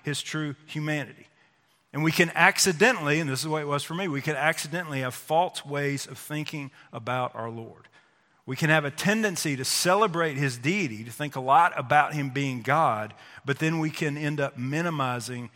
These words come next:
his humanity. But we can't do that. In fact, next week, I'm gonna tell you about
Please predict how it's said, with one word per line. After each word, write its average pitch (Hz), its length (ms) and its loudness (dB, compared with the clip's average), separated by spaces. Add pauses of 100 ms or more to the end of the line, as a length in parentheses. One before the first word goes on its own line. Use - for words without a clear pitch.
(140)
his 127 220 -6
humanity. 123 680 -8 (560)
But 120 80 -8
we 127 80 -6
can't 143 320 -2
do 240 200 4
that. 107 280 -2 (580)
In 120 60 -14
fact, 165 380 6 (240)
next 156 280 2
week, 180 180 4
I'm 156 60 0
gonna 156 100 2
tell 175 180 6
you 160 180 2
about 135 260 4